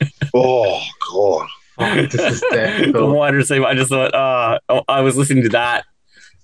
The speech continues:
Speaker 3: exchange around the Hawkinson thing recently too, and it starts with Taylor saying, "It sounds a bit like Tyler Boyd, but he hasn't been in the top ten that much." I'm like, "Ah, I'm gonna use Tyler Boyd."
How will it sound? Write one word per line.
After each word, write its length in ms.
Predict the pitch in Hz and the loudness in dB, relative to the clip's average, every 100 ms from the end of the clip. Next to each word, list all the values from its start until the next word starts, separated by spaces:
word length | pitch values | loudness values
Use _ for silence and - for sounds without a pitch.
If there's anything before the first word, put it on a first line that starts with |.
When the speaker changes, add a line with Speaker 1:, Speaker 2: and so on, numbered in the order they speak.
| - | -6
Speaker 3:
exchange 580 | 135 - 135 131 127 123 | -4 -2 -2 0 -2 0
around 160 | 113 | 0
the 80 | 113 | 0
Hawkinson 440 | 123 120 117 107 104 | 0 0 -2 -2 -2
thing 180 | 101 | 0
recently 400 | 101 98 - 98 | 0 0 -2 -4
too, 340 | 98 104 101 98 - | -2 0 0 -2 -2
and 300 | 95 95 - - _ _ - - - - - | -2 -2 -4 -14 _ _ -20 -18 -18 -20 -6
it 80 | 135 | -4
starts 360 | - 120 113 - | -2 -2 -4 -2
with 240 | 101 92 _ _ | -2 -4 _ _
Taylor 320 | - 101 95 95 | -6 -2 -2 -2
saying, 480 | 101 92 90 90 - | -2 -2 -2 -4 -6
"It 140 | 85 | -6
sounds 300 | 101 92 90 | -2 -2 -2
a 40 | |
bit 120 | 87 - | -2 -2
like 140 | 85 | -2
Tyler 280 | - 87 87 | 0 0 0
Boyd, 260 | 90 85 | 0 0
but 100 | 90 | -2
he 100 | 90 | -2
hasn't 180 | 95 95 | -2 -2
been 100 | 90 | -2
in 60 | 90 | -2
the 60 | 87 | -2
top 220 | - - | -2 -2
ten 220 | - 90 | -2 -2
that 80 | 80 | -2
much." 180 | 64 69 | -2 -4
I'm 80 | 80 | -4
like, 120 | - - | -6 -8
"Ah, 500 | - 170 208 175 98 - _ _ - | -4 -2 -2 -2 -4 -8 _ _ -4
I'm 220 | 165 202 | -2 0
gonna 120 | 202 | 0
use 180 | 156 143 | 2 0
Tyler 260 | 143 143 143 | 0 0 2
Boyd." 400 | 147 160 104 | 2 2 -2